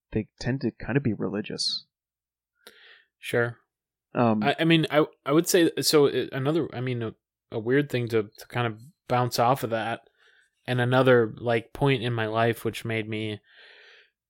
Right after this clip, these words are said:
Speaker 2: very much question, like, <sighs> like, what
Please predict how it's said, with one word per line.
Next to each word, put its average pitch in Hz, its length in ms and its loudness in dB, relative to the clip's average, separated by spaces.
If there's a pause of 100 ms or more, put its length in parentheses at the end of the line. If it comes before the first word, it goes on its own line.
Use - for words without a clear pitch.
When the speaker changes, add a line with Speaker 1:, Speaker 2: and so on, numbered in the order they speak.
(160)
Speaker 2:
very 147 260 8
much 139 280 4
question, 127 760 2
like, 113 460 -2 (920)
<sighs> - 40 -8 (640)
like, 120 300 -6
what 117 280 -10